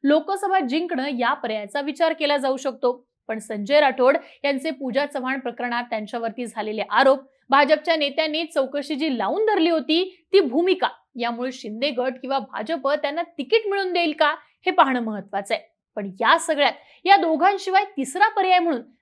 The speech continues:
राष्ट्रवादीच्या अजित पवार गटाची सुद्धा या मतदारसंघात ताकद असल्यानं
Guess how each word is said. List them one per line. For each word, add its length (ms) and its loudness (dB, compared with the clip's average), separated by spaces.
राष्ट्रवादीच्या 760 0
अजित 340 -2
पवार 220 4
गटाची 380 0
सुद्धा 320 2
या 80 2
मतदारसंघात 720 2
ताकद 320 2
असल्यानं 380 0